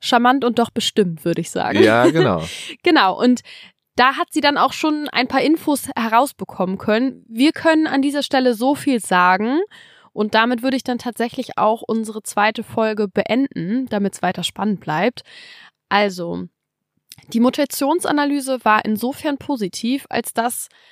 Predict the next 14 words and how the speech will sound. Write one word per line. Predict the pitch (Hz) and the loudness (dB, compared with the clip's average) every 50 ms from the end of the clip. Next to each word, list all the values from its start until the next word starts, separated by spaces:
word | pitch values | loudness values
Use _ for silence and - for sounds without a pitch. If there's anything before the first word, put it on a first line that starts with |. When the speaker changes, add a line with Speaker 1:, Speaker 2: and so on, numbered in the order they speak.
| _ _ _ - _ _ _ _ _ _ _ | _ _ _ -20 _ _ _ _ _ _ _
Speaker 1:
herausgefunden | - - 233 214 196 190 214 - - - 269 - - 311 311 - 277 233 | -10 -6 -4 0 2 2 2 0 -2 -6 -6 -2 0 0 0 0 -2 -2
wurde, | 247 262 269 269 254 269 269 269 269 269 269 - _ | 0 2 2 2 4 4 2 4 2 0 -2 -6 _
dass | - 214 214 214 214 - - - - - - - - - _ _ - | 0 0 2 2 0 -2 -8 -12 -16 -16 -16 -16 -16 -16 _ _ -4
es | - 202 202 196 - - - - - | -4 -4 -4 -4 -8 -12 -16 -16 -18
kein | - - - - 208 214 233 277 311 311 320 330 349 359 - _ _ _ _ _ - | -14 -10 -4 0 2 2 4 4 2 0 0 0 -2 -4 -8 _ _ _ _ _ -8
primärer | - - 254 247 233 220 220 247 247 240 - | 0 2 4 6 6 6 6 6 4 2 0
Tumor | - - 262 247 240 208 202 | 0 0 2 4 4 4 2
vom | - - 190 | 0 -2 -2
Rippenfell | 185 185 190 - 262 262 - - 285 285 294 - - 466 | -2 -2 -2 -2 -2 -4 -2 -2 -2 -2 0 0 -2 -2
ist, | - - - - - _ _ _ _ | -2 -6 -16 -18 -20 _ _ _ _
sondern | - - - 196 202 202 202 196 | -6 0 0 2 2 2 0 -2
von | - - 214 - | -4 -6 -8 -6
irgendwo | - 190 185 180 - - | -6 -6 -8 -8 -8 -10
anders. | - 170 170 175 202 226 302 440 - - - - | -10 -8 -6 -4 -2 -2 -2 -4 -6 -10 -16 -16